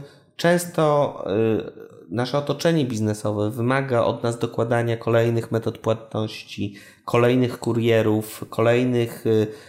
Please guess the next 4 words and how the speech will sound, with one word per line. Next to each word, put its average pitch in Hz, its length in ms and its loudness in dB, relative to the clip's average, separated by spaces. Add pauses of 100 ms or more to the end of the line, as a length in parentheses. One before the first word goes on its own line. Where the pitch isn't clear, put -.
(140)
sposobów, 113 880 -2
e, 127 60 -6 (120)
obsługi 117 680 2
ratalnej. 107 800 0